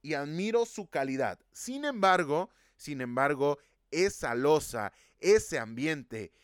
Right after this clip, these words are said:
y las expectativas que puede tener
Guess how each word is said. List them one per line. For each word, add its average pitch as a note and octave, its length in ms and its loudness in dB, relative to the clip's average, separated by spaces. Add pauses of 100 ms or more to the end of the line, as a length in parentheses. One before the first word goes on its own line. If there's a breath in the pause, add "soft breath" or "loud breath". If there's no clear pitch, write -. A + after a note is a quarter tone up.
(180)
y G3 140 -4
las F#3+ 360 -2
expectativas D#3+ 1200 -4
que B2 200 -6
puede F3 560 2 (180)
tener C3+ 500 -4